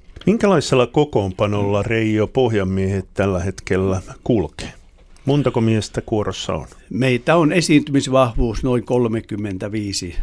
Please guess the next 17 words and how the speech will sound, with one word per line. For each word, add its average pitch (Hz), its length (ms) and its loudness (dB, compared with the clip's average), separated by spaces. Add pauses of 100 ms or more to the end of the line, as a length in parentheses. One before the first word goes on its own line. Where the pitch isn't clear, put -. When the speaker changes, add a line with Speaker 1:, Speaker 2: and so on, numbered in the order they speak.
(160)
Speaker 2:
laulajaa, 107 680 -2
ja 95 300 -8
sitten - 360 -12
meillä 104 240 -6
on 143 60 -2
kaksi 143 320 -6
taiteellista 101 640 -6
johtajaa. 95 800 -6 (720)
Meillä 98 200 -6
on 90 160 -10
Anne 123 500 -2 (220)
Tienhaara, 117 760 0 (640)
musiikinopettaja 113 1040 -4
Vaasasta, 110 640 -4
ja 101 280 -6 (220)
Anne 107 280 -4
säästää 104 760 -6